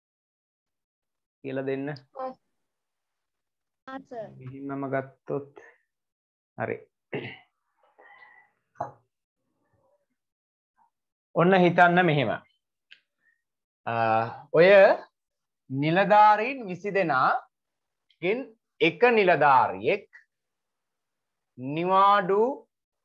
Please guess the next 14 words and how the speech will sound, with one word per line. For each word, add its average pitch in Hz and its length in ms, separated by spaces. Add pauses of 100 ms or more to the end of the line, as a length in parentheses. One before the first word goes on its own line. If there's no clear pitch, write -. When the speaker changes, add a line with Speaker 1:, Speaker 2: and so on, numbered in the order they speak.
(1160)
Speaker 1:
මම 127 100
මේ 120 160
පැත්තට 127 280
ගන්න 127 260
නිවාඩු 120 420
ගාන. 165 260 (1500)
නිවාඩු 151 440
පහක් 127 300
ගන්නවා. 87 400 (1300)
තවත් 226 340
නිලධාරියෙක් 196 880
නිවාඩු 170 520
හතරක් - 400
ගන්නවා. 78 260